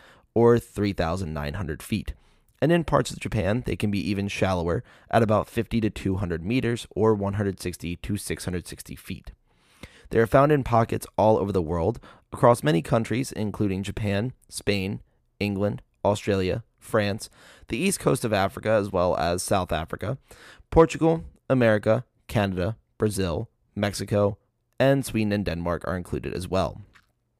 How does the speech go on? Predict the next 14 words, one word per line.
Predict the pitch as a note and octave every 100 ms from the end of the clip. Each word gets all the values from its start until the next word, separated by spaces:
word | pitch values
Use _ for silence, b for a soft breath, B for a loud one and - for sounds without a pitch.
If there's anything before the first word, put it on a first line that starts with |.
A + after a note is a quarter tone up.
| _ - -
They | A#2
will | A2+
also | G#2+ B2
be | C3+
found | B2 G#2 G2+ A#2 -
in | G2 F#2+ F2+
deep | G#2+ -
pockets | A2+ G2+ A2 -
of | F#2 F#2
the |
Atlantic | F2 F2 F2 F#2+ F#2 -
and | D#2+ E2
Pacific | F#2 - D2+ - -
Oceans. | F#2 E2 B1+ G#1 -